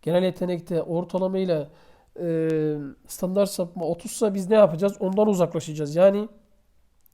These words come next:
mesela ne yapacağız? İşte kırk beş yapacağız. Yani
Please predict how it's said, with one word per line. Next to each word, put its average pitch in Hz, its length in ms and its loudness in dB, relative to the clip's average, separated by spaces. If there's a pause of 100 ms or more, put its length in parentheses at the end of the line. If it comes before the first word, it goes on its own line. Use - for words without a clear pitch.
(140)
mesela 175 380 0
ne 190 60 6
yapacağız? 165 540 2 (400)
İşte 185 220 -4
kırk - 300 -6
beş 247 160 2
yapacağız. 143 560 -4 (760)
Yani 151 440 -2